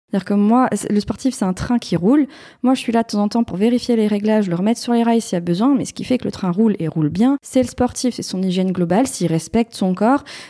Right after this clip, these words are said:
euh, s'il va pas forcer à l'entraînement, qu'il va, voilà. Ça va être tout le contexte. Moi, je suis là pour accompagner, mais, euh, l'hygiène de vie de base, elle est essentielle.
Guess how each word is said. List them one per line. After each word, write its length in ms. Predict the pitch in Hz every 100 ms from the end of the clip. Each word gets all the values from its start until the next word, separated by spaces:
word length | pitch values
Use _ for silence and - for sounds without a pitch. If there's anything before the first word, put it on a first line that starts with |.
| -
euh, 140 | 170 170
s'il 320 | - 214 196
va 80 | 160
pas 140 | 185
forcer 360 | - 202 - 214
à 80 |
l'entraînement, 600 | 175 180 180 190 196 233 277
qu'il 140 | 190
va, 120 | 170
voilà. 200 | 180 165 - _ -
Ça 220 | _ -
va 80 | 175
être 180 | 226 -
tout 200 | - 294
le 60 | 277
contexte. 500 | 240 214 165 - 175
Moi, 160 | 202
je 60 | 233
suis 100 | 185
là 120 | 202
pour 220 | - 202 -
accompagner, 640 | 190 180 180 175 170 285 - - - _
mais, 360 | 190 190 262 262
euh, 380 | 175 160 156 147 - - _
l'hygiène 320 | 190 196 185 180
de 80 |
vie 140 | 175 175
de 120 | 165
base, 280 | 170 214 196
elle 120 | 165
est 160 | 196 -
essentielle. 640 | - 220 196 185 - -